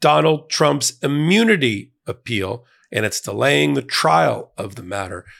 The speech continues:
Why is there a delay? What are they talking about behind closed doors? Which of the many directions in the fork in the road are they taking? I'm gonna break it all down right now and then give you my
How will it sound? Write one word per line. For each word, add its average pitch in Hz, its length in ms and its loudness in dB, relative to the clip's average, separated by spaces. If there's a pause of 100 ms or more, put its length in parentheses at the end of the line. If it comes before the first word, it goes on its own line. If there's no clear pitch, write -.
(240)
Why 170 400 2
is 190 180 2
there 147 220 4
a 123 80 0
delay? 107 580 -4 (280)
What 120 500 0
are 139 160 2
they 120 160 0
talking 170 520 -2
about 113 360 -2
behind 131 400 -4
closed 113 400 -4
doors? 120 480 -2 (400)
Which 156 340 2
of 170 140 2
the 139 100 2
many 160 400 2
directions 120 1120 -2
in 123 160 -4
the 120 120 -2
fork 202 500 0
in 143 100 0
the 131 140 2
road 143 580 2
are 135 180 4
they 120 240 0
taking? 131 680 -6 (540)
I'm 135 200 0
gonna 143 120 4
break 139 280 0
it 139 80 2
all 135 140 2
down 127 280 2
right 127 240 2
now 117 280 2
and 117 60 0
then 117 140 -2
give 120 220 -4
you 117 100 -4
my 131 840 0